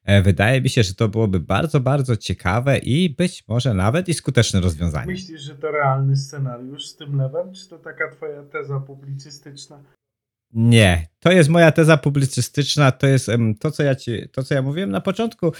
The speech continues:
Speaker 1: e, wszystkim państwu, że, em, moglibyśmy się zmobilizować, mogliby nawet kibice zrobić crowdfundingową, szybką akcję.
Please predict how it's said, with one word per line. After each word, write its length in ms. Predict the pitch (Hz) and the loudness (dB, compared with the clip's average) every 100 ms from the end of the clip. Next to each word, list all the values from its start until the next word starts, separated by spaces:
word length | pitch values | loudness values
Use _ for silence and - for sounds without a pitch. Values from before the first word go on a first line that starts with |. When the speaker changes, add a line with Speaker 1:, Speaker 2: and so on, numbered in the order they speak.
| - - | -16 0
Speaker 1:
e, 180 | 135 127 | 4 4
wszystkim 340 | - 123 123 | 4 -2 -2
państwu, 320 | 117 123 127 | 0 -2 -2
że, 180 | 117 127 - - - | 2 2 0 -14 -8
em, 420 | 104 107 92 - _ _ _ _ _ | -4 -2 -4 -10 _ _ _ _ _
moglibyśmy 840 | 90 98 170 220 151 117 95 90 92 | _ 0 4 6 6 6 4 0 0
się 160 | - | -2
zmobilizować, 920 | 85 95 92 92 85 98 85 85 - - _ _ | 0 2 2 2 2 2 2 -2 -4 -20 _ _
mogliby 360 | 127 143 160 160 | 0 2 4 4
nawet 300 | 147 143 - | 4 2 0
kibice 400 | 139 151 156 113 | 0 2 4 4
zrobić 340 | 90 85 90 | 2 0 -2
crowdfundingową, 880 | - 101 92 - 101 104 101 120 113 | -2 0 0 0 2 2 2 4 4
szybką 400 | - 156 147 120 | 2 2 4 4
akcję. 380 | 147 - - | 4 0 0